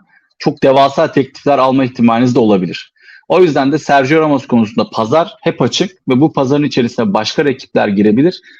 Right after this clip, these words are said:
Ama tabii ki de Galatasaray hala da Sergio Ramos yarışında. Hatta Molde depla-, Molde'nin iç sahada gelecek olduğu karşılaşmada da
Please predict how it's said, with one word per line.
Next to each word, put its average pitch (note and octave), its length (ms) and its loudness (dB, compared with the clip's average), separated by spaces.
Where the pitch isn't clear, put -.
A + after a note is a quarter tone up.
Ama C#3+ 340 -2
tabii C#3+ 200 0
ki A2+ 100 -2
de A2+ 80 0
Galatasaray C3 400 0
hala D3 460 2
da G#2+ 120 0
Sergio B2 440 -2
Ramos A#2+ 300 -2
yarışında. D3 500 0
Hatta D3+ 460 -2
Molde C#3 560 2
depla-, - 420 -4
Molde'nin C3+ 720 0
iç B2 160 -8
sahada A2 380 -2
gelecek A2 420 0
olduğu G#2+ 220 0
karşılaşmada G#2 600 -4
da E3+ 160 -2